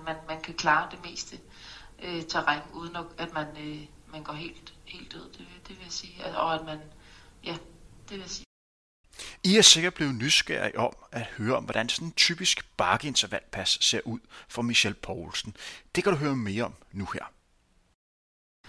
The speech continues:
Speaker 1: Jamen, øh, altså for mig, øh, så hvis jeg laver bakketræning, så er det typisk i skoven.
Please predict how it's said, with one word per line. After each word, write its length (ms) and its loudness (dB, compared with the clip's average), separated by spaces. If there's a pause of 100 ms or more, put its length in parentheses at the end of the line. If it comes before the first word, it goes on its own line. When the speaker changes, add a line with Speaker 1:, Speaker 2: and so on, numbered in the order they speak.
(540)
Speaker 1:
Jamen, 340 0
øh, 320 -2
altså 260 0 (140)
for 140 -8
mig, 480 2
øh, 200 -2
så 220 -4 (360)
hvis 160 -4
jeg 80 -2
laver 320 0
bakketræning, 520 0
så 120 -2
er 60 2
det 140 -8
typisk 380 -6
i 40 -8
skoven. 480 -8